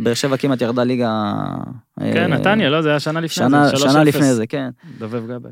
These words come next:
Speaker 1: אמרתי לו, "אבא, מה עכשיו? תגיד לי, איך אני יכול לעשות את זה? אני, אני עצמי לא ירגיש לו, לא, לא, לא, לא." ואז הוא פרס על השולחן את היתרונות והחסרונות. ואז כאילו אמרתי, "וואה, תשמע,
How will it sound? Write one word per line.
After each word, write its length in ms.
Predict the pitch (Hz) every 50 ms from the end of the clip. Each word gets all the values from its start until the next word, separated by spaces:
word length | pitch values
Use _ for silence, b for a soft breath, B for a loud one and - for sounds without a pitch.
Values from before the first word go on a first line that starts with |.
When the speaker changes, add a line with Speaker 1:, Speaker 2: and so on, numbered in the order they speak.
| -
Speaker 1:
אמרתי 180 | - 151 - 165
לו, 140 | 139 147 170
"אבא, 140 | 185 190
מה 320 | - - 185 220 226 226 208
עכשיו? 340 | 196 - - 190 185 170 135
תגיד 240 | - 123 120 135 143
לי, 100 | 165 147
איך 140 | 147 165 -
אני 140 | 190 202 208
יכול 220 | 196 - 208 208
לעשות 280 | 202 196 - 202 196 208
את 100 | 196 165
זה? 220 | 139 113 104 101
אני, 340 | 101 107 110 107 104 104 107
אני 180 | 110 113 110 110
עצמי 280 | 110 - 156 170 190
לא 160 | 202 208 208
ירגיש 480 | 185 156 143 135 127 123 143 151 139 -
לו, 440 | 147 139 135 131 127 123 120 113 107 - - -
לא, 320 | 127 143 160 180 160 143
לא, 220 | 160 165 170 151 -
לא, 240 | 80 92 85 69 64
לא." 180 | 90 92 107 - B B B B B B B -
ואז 400 | - 82 - 302 247 196 185 185 208 220 233 _
הוא 160 | - 160 147 -
פרס 680 | 151 151 151 160 170 165 139 123 - - - - - -
על 120 | 131 139
השולחן 560 | 135 - - 117 107 - 131 127 120 113 110 107
את 60 | -
היתרונות 460 | 107 107 - - 104 110 120 117 110
והחסרונות. 680 | 107 101 101 - - - - 98 107 104 98 98 - - _ b b b b b b b b b b -
ואז 240 | - - 156 160 170
כאילו 640 | - 185 185 190 185 180 180 180 180 175 175 175 175 170
אמרתי, 300 | 170 185 180 170 - - -
"וואה, 140 | - 90 - - _ _ _ _ _
תשמע, 200 | - - 85 85